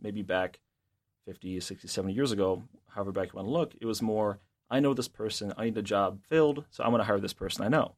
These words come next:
More referrals, things like that. So a lot of organizations have moved to more standardized processes, like using assessments and things that I kinda specialize in to,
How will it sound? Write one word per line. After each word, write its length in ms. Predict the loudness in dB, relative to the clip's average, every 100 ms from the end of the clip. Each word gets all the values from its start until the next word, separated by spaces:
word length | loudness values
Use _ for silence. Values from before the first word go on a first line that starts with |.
| -4
More 260 | 0 0
referrals, 380 | 0 0 0 0
things 160 | -4 -6
like 120 | -2
that. 220 | 0 0
So 220 | 2 4
a 0 |
lot 180 | 6 4
of 160 | 4 0
organizations 440 | 0 0 0 -2
have 100 | -2
moved 300 | -2 -4 -10
to 80 | -6
more 420 | -2 0 0 -2 -8 _ _ _ _
standardized 800 | 4 8 8 10 8 6 -2 -4
processes, 600 | 2 2 2 -8 -8 -8
like 140 | -2
using 220 | 2 2
assessments 500 | 2 2 2 0 -8
and 100 | -10
things 220 | -6 -6 0
that 100 | 0
I 60 |
kinda 200 | 0 -6
specialize 520 | -8 -12 -8 -4 -4
in 160 | -4 -6
to, 360 | -6 -4 -4